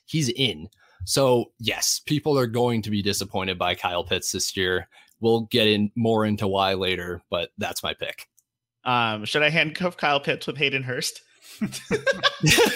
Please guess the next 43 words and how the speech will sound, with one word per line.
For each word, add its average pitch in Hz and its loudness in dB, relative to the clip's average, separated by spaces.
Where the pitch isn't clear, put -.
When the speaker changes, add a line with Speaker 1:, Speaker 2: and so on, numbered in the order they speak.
Speaker 2:
Okay, 165 4
no, 175 2
I'm 160 2
just 160 -4
kidding. 135 0
I'm 127 -2
kidding. 135 0
Um, 160 6
no, 185 4
but 165 4
the, 156 2
obviously, 143 0
I 120 -2
think 123 -4
everyone 117 -4
knows 113 -4
when 117 -10
you're 113 -8
drafting 113 -6
Kyle 107 -8
Pitts, 107 -12
it, 110 -14
it, 113 -2
again, 110 0
it 107 -2
is 110 -4
that 107 -4
high 107 -2
risk, 104 -6
high 107 0
reward. 101 -6
Um, 104 -4
it 127 -2
does 131 4
kinda 123 0
harken 120 0
back 110 2
though 110 2
to, 113 -2
like, 107 -2
when 107 -4
Marcus 107 -4
Colston 107 -4